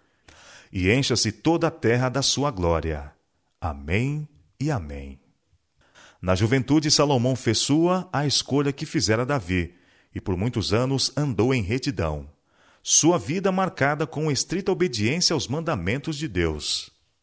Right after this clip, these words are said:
Logo no início do seu reinado, foi ele com seus conselheiros de estado a Gibeon, onde ainda estava o tabernáculo que havia sido construído no deserto.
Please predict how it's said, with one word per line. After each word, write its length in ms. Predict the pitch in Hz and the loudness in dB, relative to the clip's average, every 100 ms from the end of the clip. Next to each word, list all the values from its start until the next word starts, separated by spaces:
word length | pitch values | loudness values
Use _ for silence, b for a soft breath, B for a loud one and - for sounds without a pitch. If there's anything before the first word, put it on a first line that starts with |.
| _ | _
Logo 320 | - 117 127 131 | 2 4 4 2
no 140 | 123 | 0
início 320 | 120 147 143 | 0 0 -2
do 100 | 123 | -2
seu 200 | 117 127 | 0 2
reinado, 440 | 120 101 107 131 131 | 2 2 2 2 0
foi 240 | - 120 | 2 4
ele 220 | 107 131 | 4 2
com 180 | - 127 | -2 -2
seus 300 | 110 113 110 | 0 0 0
conselheiros 680 | - 156 165 110 120 147 123 | 0 0 0 2 2 0 0
de 100 | 107 | 0
estado 580 | 117 - 120 135 139 156 | 0 2 0 2 0 -2
a 100 | 135 | 0
Gibeon, 560 | 123 104 165 156 120 143 - b b b | 0 0 0 2 2 0 -4 b b b
onde 240 | 87 82 | -6 -2
ainda 200 | 95 113 | 0 0
estava 400 | 107 - 107 107 | -2 0 0 0
o 40 | 104 | -2
tabernáculo 800 | 120 117 107 98 127 - 156 151 B B | 0 0 2 2 0 0 -2 -2 B B
que 80 | 120 | -2
havia 260 | 92 117 | 0 0
sido 240 | - 123 113 | 0 0 -2
construído 600 | 151 156 131 110 139 151 | -4 -4 0 0 0 0
no 120 | 156 | -2
deserto. 680 | 170 92 85 82 - 87 | -2 0 0 0 0 -4